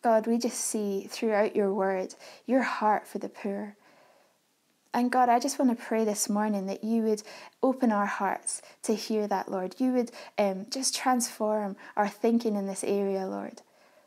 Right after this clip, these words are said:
Father, we live in a culture which is all about materialism and collecting possessions, but actually your heart is for us to give and for us to bless people. Holy Spirit, right now, would you come and soften our hearts?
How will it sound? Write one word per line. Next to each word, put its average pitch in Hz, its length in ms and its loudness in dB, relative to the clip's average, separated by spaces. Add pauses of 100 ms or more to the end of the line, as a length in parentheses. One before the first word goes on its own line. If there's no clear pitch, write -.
(160)
Father, 240 220 6
we 247 120 6
live 254 240 6
in 262 80 8
a 233 60 4
culture 214 460 2
which 202 220 -2
is 208 240 0
all 233 260 6
about 220 340 4
materialism 208 880 0
and 196 120 -6
collecting 220 560 2
possessions, 208 760 0 (280)
but - 80 2
actually 214 320 2
your 226 220 2
heart 220 380 0
is 208 140 -4
for - 140 -4
us 202 200 2
to - 100 -6
give 233 420 2 (220)
and 214 140 0
for - 140 0
us 214 220 0
to 208 100 -8
bless 208 500 -2
people. - 480 -8 (2000)
Holy 254 280 4
Spirit, 233 360 -2
right 233 260 2
now, 214 460 -2
would 214 200 -6
you 220 120 -4
come 214 440 -4 (220)
and 208 160 -2
soften 208 420 -2
our 190 100 -6
hearts? - 500 -12